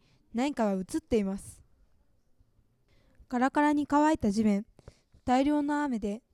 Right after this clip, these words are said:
流されていく人間の家、おかしくなっていく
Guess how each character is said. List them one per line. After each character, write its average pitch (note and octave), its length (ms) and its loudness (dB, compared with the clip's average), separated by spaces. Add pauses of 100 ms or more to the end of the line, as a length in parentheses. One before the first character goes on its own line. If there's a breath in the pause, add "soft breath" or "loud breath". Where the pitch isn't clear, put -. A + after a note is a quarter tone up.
(100)
流 A3+ 200 -4
さ D4+ 140 0
れ C4+ 100 0
て G#3+ 160 -2
い F#3+ 60 -2
く F#3+ 260 -10 (140)
人 A3 200 -4
間 A#3+ 180 -2
の A#3+ 120 -4
家、 A3+ 260 -4 (1120 soft breath)
お A3 100 -12
か D4 140 2
し - 100 -2
く C4+ 100 -4
な A3 100 -2
っ G#3 40 -6
て - 160 -6
い G3+ 60 -4
く G#3+ 280 -12